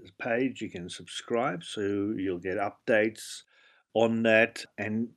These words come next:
people could, uh, contacted me. We sort of have a deadline end of August, but we'll probably do it over the last,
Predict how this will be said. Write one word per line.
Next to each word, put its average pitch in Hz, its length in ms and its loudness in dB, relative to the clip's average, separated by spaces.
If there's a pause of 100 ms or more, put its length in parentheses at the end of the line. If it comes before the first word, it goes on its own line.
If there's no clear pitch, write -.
(140)
people 147 520 4 (280)
could, 113 280 0 (140)
uh, 101 200 0
contacted 139 560 0
me. 117 460 0 (160)
We 120 80 2
sort 139 220 2
of 110 60 0
have 107 120 2
a 104 40 0
deadline 104 720 2 (720)
end 107 240 2
of 95 140 0
August, 127 760 6 (340)
but 104 160 2
we'll 110 140 2
probably 110 840 2 (240)
do 117 240 8
it - 200 0
over 104 360 2
the 98 100 2
last, 101 680 0